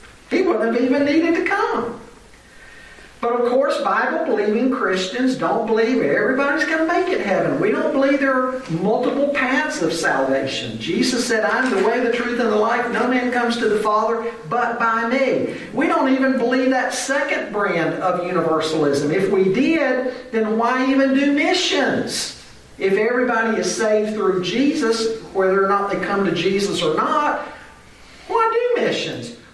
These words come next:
Why all the incentives and commands in the Bible to be about the Great Commission? Why do missions? Why share the gospel? If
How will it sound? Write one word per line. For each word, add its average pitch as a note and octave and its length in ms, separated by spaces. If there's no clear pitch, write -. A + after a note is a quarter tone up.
Why F#4 480
all D#4 260
the C4+ 160
incentives A#3 960
and G3+ 180
commands B3 920
in A3+ 280
the G#3+ 240
Bible C#4+ 840
to G#3 400
be B3+ 160
about C4 400
the C#4 120
Great C#4 380
Commission? E4+ 760
Why A3 240
do G4 220
missions? F#4+ 420
Why D4+ 280
share F#4 360
the F#4+ 100
gospel? - 920
If A3 300